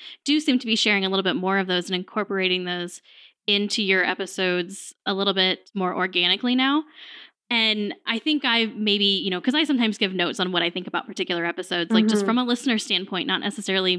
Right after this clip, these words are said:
Speaker 1: you know, the editing. And I love those episodes where you share these personal stories because it really helps the listener, I think, at least me, uh, you know, as a listener, not editor, to feel like,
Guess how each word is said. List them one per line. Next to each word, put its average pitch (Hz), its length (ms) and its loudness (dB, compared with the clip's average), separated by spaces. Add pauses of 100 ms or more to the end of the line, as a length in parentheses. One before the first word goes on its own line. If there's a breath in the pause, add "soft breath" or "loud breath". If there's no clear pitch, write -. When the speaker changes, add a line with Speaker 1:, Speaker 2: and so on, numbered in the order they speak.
Speaker 1:
you 185 100 -2
know, 175 80 -2
the 180 140 0
editing. 185 440 -2 (640 loud breath)
And 214 260 0
I 302 280 2
love 285 260 0
those 370 220 2
episodes 190 540 0
where 220 120 4
you 220 200 2
share 240 260 4
these 233 180 0
personal 202 340 0
stories 180 540 -2
because 233 680 -2
it 233 160 0
really 294 300 2
helps 233 360 0
the 226 80 -2
listener, 208 380 0
I 196 140 0
think, 185 240 -2
at - 100 -4
least - 320 -2 (300)
me, 220 460 4 (600 loud breath)
uh, 196 40 0
you 180 100 2
know, 180 120 2
as 208 240 0
a 214 60 0
listener, 196 380 -2
not 190 200 0
editor, 180 460 0 (600 loud breath)
to 247 480 2
feel 269 360 0
like, 214 380 0